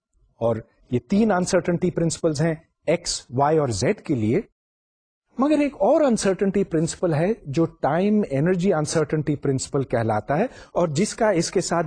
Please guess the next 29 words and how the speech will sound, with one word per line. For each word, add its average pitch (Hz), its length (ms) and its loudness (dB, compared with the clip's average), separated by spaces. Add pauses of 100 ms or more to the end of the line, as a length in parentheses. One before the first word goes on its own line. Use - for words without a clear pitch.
گہرا 147 220 0 (100)
تعلق 151 440 0
بنتا 120 340 0
ہے۔ 165 100 0 (1000)
اس 247 160 0
کی 285 100 0
statement 190 600 0
ہے 180 120 0 (680)
delta 170 440 0 (140)
E 170 120 2 (580)
into 170 280 0 (100)
delta 160 340 0 (200)
T 220 80 4 (580)
is 196 300 0
approximately 160 840 -2 (220)
H۔ - 260 -6 (1400)
اس - 120 -6
کا - 120 4
مطلب 254 340 0
یہ 127 220 0 (580)
کہ 185 100 2 (120)
اگر 156 240 2
ہم 180 260 0 (160)
انرجی 180 460 2 (120)
کی 180 180 0 (120)
measurement 175 560 2
کریں 131 260 2 (220)
to 165 180 2
within 190 260 2